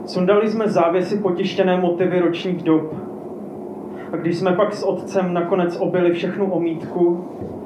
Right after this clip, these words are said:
uviděl jsem cihly v překladech oken srovnané jako čísla na účtu stavebního spoření. Ze spár jsme vyškrabávali nenávistná slova,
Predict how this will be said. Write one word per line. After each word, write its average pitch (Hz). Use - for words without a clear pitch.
uviděl 170
jsem 180
cihly 180
v 170
překladech 170
oken 165
srovnané 160
jako 156
čísla 160
na 156
účtu 156
stavebního 160
spoření. 156
Ze 180
spár 180
jsme 190
vyškrabávali 175
nenávistná 170
slova, 165